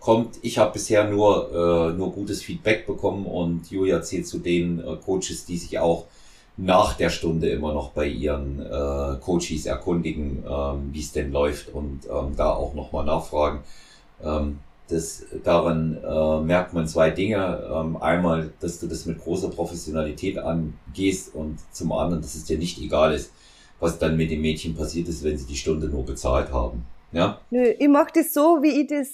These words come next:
Speaker 2: auch gern mach, also wie ich das auch gern hab, wenn ich mir jemanden an die Seite hole. Also,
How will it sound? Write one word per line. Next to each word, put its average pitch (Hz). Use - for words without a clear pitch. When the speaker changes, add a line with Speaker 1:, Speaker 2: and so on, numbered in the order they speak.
Speaker 2:
auch 165
gern 214
mach, 190
also 208
wie 254
ich 269
das 233
auch 214
gern 233
hab, 220
wenn 226
ich 226
mir 220
jemanden 214
an 196
die 202
Seite 190
hole. 202
Also, 190